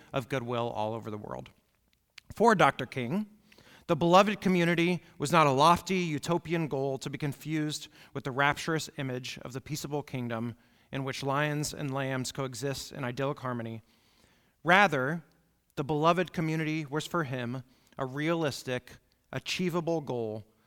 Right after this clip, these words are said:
that could be attained by a critical mass of people committed to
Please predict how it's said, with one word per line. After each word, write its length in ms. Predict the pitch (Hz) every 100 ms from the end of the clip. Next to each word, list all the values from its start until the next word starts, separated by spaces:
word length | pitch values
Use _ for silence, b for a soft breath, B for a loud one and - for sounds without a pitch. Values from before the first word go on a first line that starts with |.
| b -
that 120 | 139
could 120 | 151
be 100 | 143
attained 420 | 135 - 160 165
by 120 | 143
a 60 | 120
critical 440 | - 165 170 180
mass 300 | 175 135 127
of 100 | 135
people 460 | - 123 - 110 104 b b
committed 440 | - 160 165 196 180
to 380 | - 135 123